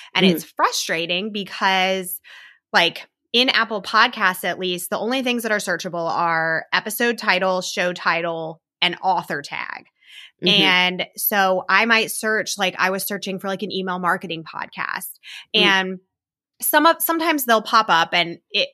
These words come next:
Speaker 1: especially if, like, that phrase is in the actual podcast title. But then sometimes <laughs> you'll get this list of podcasts who, like, have an episode on that topic that's in the title somewhere. But then what? You have to, like,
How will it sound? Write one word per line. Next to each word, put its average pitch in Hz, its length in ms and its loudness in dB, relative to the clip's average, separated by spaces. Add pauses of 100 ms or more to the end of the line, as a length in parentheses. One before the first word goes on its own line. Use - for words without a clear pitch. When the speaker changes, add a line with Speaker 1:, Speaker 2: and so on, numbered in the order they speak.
Speaker 1:
especially 202 500 2
if, 185 120 -2
like, 165 260 -2
that 165 220 2
phrase 175 400 0
is 175 220 -8
in 170 160 -6
the 170 100 -4
actual 175 320 -6
podcast 170 500 -4 (100)
title. 208 440 0 (320)
But 269 120 2
then 262 180 4
sometimes 269 580 2
<laughs> - 0 -
you'll 277 120 4
get 233 160 0
this 233 180 -2
list 220 180 -4
of 214 120 -4
podcasts 226 520 2
who, 233 120 0
like, 185 220 2 (180)
have 277 220 4
an 220 220 2
episode 196 840 2 (400)
on 208 160 6
that 196 240 4
topic 202 540 4
that's 180 380 0
in 208 120 -4
the 185 100 -2
title 277 380 2
somewhere. 190 500 2
But 254 160 0
then 330 220 4
what? 160 200 2
You 196 120 -4
have 202 180 0
to, 226 140 -4
like, 196 260 0